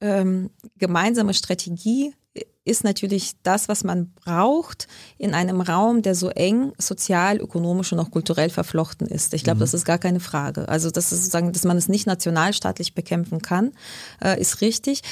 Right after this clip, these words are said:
Speaker 1: Es ist auch, äh, mit dem Grund, warum wir von Anfang an schon Europa immer abgedeckt haben, konzeptionell, warum wir auch mit anderen WissenschaftlerInnen in anderen europäischen Ländern zusammenarbeiten. Das ist völlig klar, dass man es nur europäisch lösen kann,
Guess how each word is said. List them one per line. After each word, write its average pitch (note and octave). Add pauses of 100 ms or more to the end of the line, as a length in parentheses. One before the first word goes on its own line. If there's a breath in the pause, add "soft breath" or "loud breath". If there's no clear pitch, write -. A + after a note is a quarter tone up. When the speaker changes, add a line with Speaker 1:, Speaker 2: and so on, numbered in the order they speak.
(140 loud breath)
Speaker 1:
Es -
ist G#3
auch, F3
äh, F3
mit F#3+
dem F3+
Grund, G3+
warum F3+
wir G3
von F3+
Anfang A3+
an F3+
schon E3+
Europa F3+
immer E3
abgedeckt -
haben, E3
konzeptionell, E3+
warum E3+
wir G3
auch F3+
mit F3+
anderen F3
WissenschaftlerInnen F#3
in -
anderen F3+
europäischen E3
Ländern E3+
zusammenarbeiten. D3+
Das F3+
ist -
völlig G3
klar, D#3+
dass D3+
man E3+
es -
nur D#3+
europäisch D#3
lösen D#3
kann, D3+